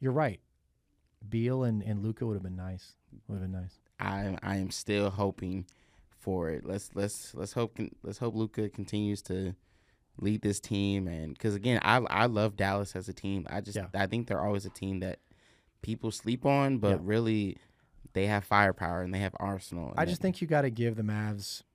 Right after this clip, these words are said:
Speaker 1: I mean, this sounds dumb, but you gotta give them just a few years to figure out what you, what you have in Luka, and, and, and I think that they'll have some peaks and valleys. I would say their window for,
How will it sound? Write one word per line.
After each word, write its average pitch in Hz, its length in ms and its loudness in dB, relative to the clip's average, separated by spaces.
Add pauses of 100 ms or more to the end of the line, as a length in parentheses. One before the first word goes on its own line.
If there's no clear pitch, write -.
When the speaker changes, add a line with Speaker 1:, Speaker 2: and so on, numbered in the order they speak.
(220)
Speaker 1:
I 123 40 -4
mean, 117 260 0
this 123 140 -4
sounds 107 320 -2
dumb, 95 200 -6
but - 140 -10
you 151 100 -4
gotta 160 180 4
give 113 160 0
them 104 200 -2
just 123 200 -2
a 127 60 0
few - 220 -6
years 95 340 -4
to 95 100 -8
figure 95 320 -4
out 92 200 -6
what 101 220 -6
you, 110 140 -6
what 110 160 -4
you 113 100 -4
have 98 240 -4
in 98 120 -2
Luka, 95 260 -6 (180)
and, 95 220 -6
and, 95 360 -4 (180)
and 95 480 -2 (760)
I 135 80 -4
think 147 240 0
that 107 180 0
they'll 110 160 2
have 101 260 0
some 104 180 -2
peaks - 280 -4
and 101 120 -2
valleys. 113 600 -4 (640)
I 120 100 4
would 120 140 4
say 120 200 4
their 107 140 0
window 104 680 2
for, 98 220 -4